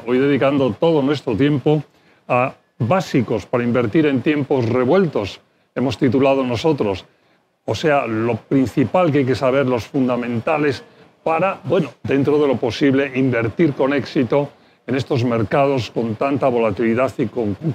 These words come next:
tantas indefiniciones. Vamos a entrar, por supuesto, en detalle en algo de lo que siempre se habla cuando se, eh, enumera o cuando se titula así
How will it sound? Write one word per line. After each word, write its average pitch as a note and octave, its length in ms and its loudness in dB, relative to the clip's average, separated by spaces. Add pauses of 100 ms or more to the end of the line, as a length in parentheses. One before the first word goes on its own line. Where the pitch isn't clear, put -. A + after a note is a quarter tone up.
tantas C#3 540 0
indefiniciones. A#2+ 920 2 (960)
Vamos F#3 320 2
a E3 40 0
entrar, D#3+ 340 2
por C#3 100 0
supuesto, D3 480 0
en C3+ 60 2
detalle D3+ 420 2
en C3+ 100 2
algo D#3+ 280 2
de C3 100 0
lo A#2 140 -2
que B2 100 -4
siempre F#3+ 320 2
se F3+ 160 0
habla E3 240 2
cuando B2 320 -2
se, B2+ 320 -4 (380)
eh, C3+ 480 -4
enumera C#3 640 2
o B2 120 0
cuando D3 220 0
se C#3 160 0
titula D3+ 460 4
así C#3+ 280 0